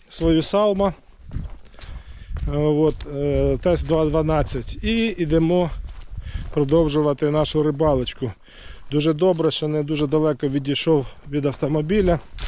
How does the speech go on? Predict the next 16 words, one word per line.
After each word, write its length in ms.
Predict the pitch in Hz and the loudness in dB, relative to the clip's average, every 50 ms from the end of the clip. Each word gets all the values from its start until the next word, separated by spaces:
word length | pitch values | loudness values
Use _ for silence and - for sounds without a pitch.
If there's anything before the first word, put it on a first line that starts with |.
| - - - - - - - - - - - - - - - - - - - - - - - - - - - - - - - - - - - - - | -8 -10 -10 -12 -16 -16 -16 -18 -18 -18 -14 -12 -10 -10 -8 -10 -10 -12 -14 -16 -18 -16 -14 -14 -14 -14 -14 -16 -16 -16 -14 -10 -10 -10 -10 -10 -10
що 200 | - - - 143 | -6 -2 0 0
швиденько 720 | 123 - - 147 143 143 165 165 160 151 - - 151 143 - - | 0 2 2 0 2 2 2 2 2 0 0 -2 -2 -2 -2 -4
можна 380 | 151 147 151 147 139 143 143 135 | -2 0 0 2 2 2 0 0
було 220 | 131 139 143 135 | 2 2 2 2
змінити 500 | 120 127 143 151 151 147 147 - - 147 | 2 0 0 0 2 0 0 0 -2 -6
снасті. 560 | - - - 143 139 127 - - - - 117 - - - - - - - - - - - - - - - - - - - - 170 | -6 -4 -2 -2 -2 -2 -2 -4 -8 -8 -8 -8 -8 -10 -10 -12 -12 -14 -14 -12 -10 -8 -6 -6 -6 -6 -6 -6 -6 -2 0 2
І 120 | 202 190 | 2 2
спробуємо 680 | - - - 165 175 185 165 156 175 170 165 165 156 143 - - - - | 0 0 0 2 2 2 2 2 2 4 4 2 2 0 -4 -8 -10 -6
зараз 500 | 131 127 151 151 156 151 135 - - - - - - - - - - - - - - - - - - - - - - - | -2 0 2 2 2 0 0 -4 -8 -16 -16 -18 -18 -18 -18 -18 -18 -16 -12 -12 -10 -10 -10 -12 -12 -12 -14 -14 -10 -4
половити 540 | - 147 143 147 151 143 160 165 151 - 156 | 0 2 2 4 4 4 2 0 0 2 2
окунця. 680 | 151 147 135 - - 160 156 143 - - 151 131 117 - - - - - - - | 2 2 0 0 -2 -2 -2 -2 -2 0 0 0 0 -2 -6 -8 -8 -8 -6 -4
Взагалі, 580 | 117 127 147 165 156 165 170 180 220 226 220 - - - - - - - - - - - | -2 0 2 2 2 2 2 2 2 0 0 -2 -4 -10 -10 -8 -8 -8 -10 -10 -6 0
правильно 540 | - 165 170 165 156 151 147 139 147 143 143 | 2 4 4 4 4 2 2 0 0 -2 0
мати 300 | 147 170 185 - 180 165 | 0 0 0 0 -2 -4
було 340 | 151 147 156 160 170 165 | -2 0 2 4 4 2
б 40 | 143 | 2